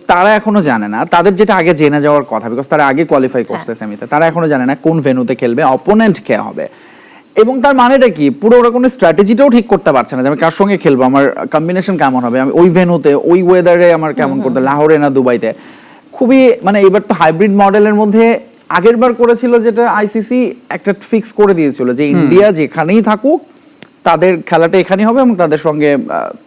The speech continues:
Speaker 1: মানে, এরকম একটা
Speaker 2: হুম,
Speaker 1: ফিক্স
Speaker 2: হুম,
Speaker 1: করা ছিল,
Speaker 2: হুম।
Speaker 1: কিন্তু এবার
Speaker 3: হুম,
Speaker 1: সেটা
Speaker 3: হুম।
Speaker 1: নেই। এবার যেটা হয়েছে আজকের ম্যাচের উপর ডিপেন্ড করবে। So ইন্ডিয়া যদি জিতে যায়, তাহলে ইন্ডিয়ার খেলাটা ফিক্স দুবাইতে হচ্ছে, এবং তাদের অপোনেন্ট তখন ঠিক হবে যে সেটা কি অস্ট্রেলিয়া হচ্ছে নাকি সাউথ আফ্রিকা।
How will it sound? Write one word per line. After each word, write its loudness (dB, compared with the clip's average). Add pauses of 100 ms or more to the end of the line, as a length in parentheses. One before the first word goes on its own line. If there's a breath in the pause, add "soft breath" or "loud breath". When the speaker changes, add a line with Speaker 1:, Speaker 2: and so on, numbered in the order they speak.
(340)
Speaker 1:
মানে, 0
এরকম 2
একটা -2
Speaker 2:
হুম, -4
Speaker 1:
ফিক্স 0
Speaker 2:
হুম, -8
Speaker 1:
করা 2
ছিল, -2
Speaker 2:
হুম। -2
Speaker 1:
কিন্তু 2
এবার 0
Speaker 3:
হুম, 0
Speaker 1:
সেটা 0
Speaker 3:
হুম। -4
Speaker 1:
নেই। -4 (340 soft breath)
এবার 0
যেটা 2
হয়েছে 2
আজকের 2
ম্যাচের 0
উপর -2
ডিপেন্ড -2
করবে। -2
So -2
ইন্ডিয়া 2
যদি 2
জিতে 2
যায়, -2 (420 loud breath)
তাহলে 2
ইন্ডিয়ার 4
খেলাটা 0
ফিক্স -2
দুবাইতে 2
হচ্ছে, 0 (520 soft breath)
এবং 2
তাদের 2
অপোনেন্ট 0
তখন 2
ঠিক -2
হবে -4
যে -4
সেটা -4
কি -2
অস্ট্রেলিয়া 0
হচ্ছে -2
নাকি -2
সাউথ -6
আফ্রিকা। -14